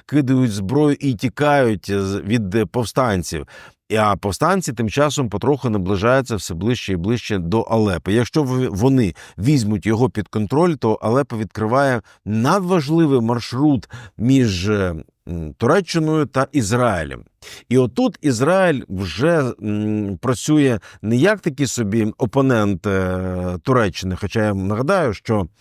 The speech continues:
м, під час, м, ізраїльської кризи, під час нападу в минулому році на Ізраїль Хамасу, і це потім переросло у велику війну, м, на той момент Туреччина, вона, якщо і, м,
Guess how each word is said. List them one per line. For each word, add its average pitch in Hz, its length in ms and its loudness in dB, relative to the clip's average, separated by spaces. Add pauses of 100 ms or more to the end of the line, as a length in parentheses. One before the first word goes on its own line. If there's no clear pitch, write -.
(380)
м, 95 120 -4
під 98 160 -8
час, 123 420 -2
м, 82 260 -6 (120)
ізраїльської 98 720 0
кризи, 139 420 2
під 87 200 -6
час 104 440 -2
нападу 90 800 -2
в 85 300 -4
минулому 101 460 -2
році 98 300 -2
на 90 140 -2
Ізраїль 90 540 0 (220)
Хамасу, 135 680 2
і 117 240 2
це - 260 -2
потім 98 360 -2
переросло 95 520 -2
у 95 200 0
велику 90 580 -2
війну, 131 480 0 (520)
м, 113 180 0
на 110 300 0
той 190 160 0
момент 175 380 0
Туреччина, 156 640 0
вона, 131 300 0
якщо 147 380 -2
і, 143 400 2 (140)
м, 120 640 -6